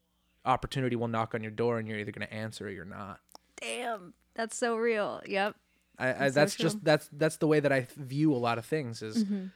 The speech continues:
Speaker 1: it's, it's about, are you gonna answer that door and are you gonna try, or are you just going to let the opportunity pass you by because you're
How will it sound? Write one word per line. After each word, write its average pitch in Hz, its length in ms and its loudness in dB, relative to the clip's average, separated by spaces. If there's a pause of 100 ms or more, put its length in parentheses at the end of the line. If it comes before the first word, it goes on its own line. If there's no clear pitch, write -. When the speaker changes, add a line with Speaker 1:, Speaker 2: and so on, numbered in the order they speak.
(220)
Speaker 1:
it's, - 380 -4 (220)
it's 127 180 -4
about, 123 440 4 (840)
are 131 120 2
you 127 120 0
gonna 120 140 -2
answer 120 360 -2
that 110 200 0
door 110 360 0
and 113 120 -6
are 113 80 -2
you 113 100 -4
gonna 110 140 -6
try, 110 540 2
or 110 340 0
are 110 140 -2
you 107 180 -6
just 107 280 -8
going 107 420 -6
to 110 440 -4
let 110 180 -6
the 104 100 -8
opportunity 110 460 -6
pass 110 280 -8
you 110 60 -10
by 110 160 -6
because 110 460 -10
you're 110 240 -8